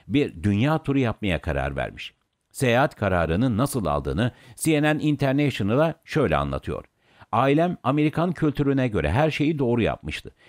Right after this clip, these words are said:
Evlendiler, üç çocuk büyüttüler, iyi işleri vardı. Evin kredisini ödediler. Emeklilik için büyük planları vardı ama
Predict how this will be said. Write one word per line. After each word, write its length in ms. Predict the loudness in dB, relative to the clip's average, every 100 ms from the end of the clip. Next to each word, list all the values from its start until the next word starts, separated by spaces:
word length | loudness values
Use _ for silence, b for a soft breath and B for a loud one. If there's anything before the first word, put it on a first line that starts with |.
| B -2
Evlendiler, 640 | 0 0 -2 -2 -2 -2 B B -2
üç 240 | -2 -2
çocuk 360 | -2 0 -2 -2
büyüttüler, 580 | -2 -2 -6 -2 -2 -4 B 0
iyi 320 | 2 2 0
işleri 380 | 0 0 0 0
vardı. 320 | -2 -4 -12 b b -2
Evin 280 | 2 2
kredisini 600 | 0 0 2 0 0 0
ödediler. 540 | 0 -2 -4 -4 -6 -12 B B -2
Emeklilik 560 | 0 0 0 0 0
için 320 | -2 -2 -2 -2
büyük 400 | 0 2 2 0
planları 500 | 0 2 2 2 2
vardı 320 | 0 0 0
ama 240 | 2 -2